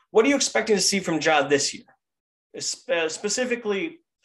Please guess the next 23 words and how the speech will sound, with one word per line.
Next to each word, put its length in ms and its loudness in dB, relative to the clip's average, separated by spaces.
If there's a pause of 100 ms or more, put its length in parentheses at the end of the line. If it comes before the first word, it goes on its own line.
(800)
the 120 -10
defensive 580 -4
end, 280 0
is 180 -10
there 100 -2
going 220 -4
to 60 -8
be 120 -8
some, 640 -6
like, 340 -6
more 240 -2
commitment 580 -8
to 180 -4
it? 220 -6
He 140 -8
tries. 580 -4
I'm 80 -8
not 160 -4
saying 200 -4
that 80 -16
there 120 -6
isn't 280 -8
effort, 260 -12